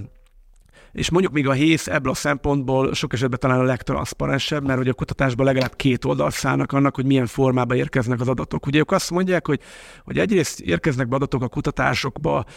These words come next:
az ő saját toborzásaiból, itt ezt úgy, úgy a-,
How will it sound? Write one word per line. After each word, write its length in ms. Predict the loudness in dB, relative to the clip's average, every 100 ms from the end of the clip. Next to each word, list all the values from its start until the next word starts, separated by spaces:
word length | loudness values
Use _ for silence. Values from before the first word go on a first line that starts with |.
| -20 -20 -10
az 460 | -6 -4 -4 0
ő 100 | 0
saját 360 | 2 0 0 -2
toborzásaiból, 1080 | -2 0 0 0 -2 0 0 0 2 4 4
itt 200 | 2 -4
ezt 200 | -4 -2
úgy, 120 | 0
úgy 200 | 2 2
a-, 100 | 0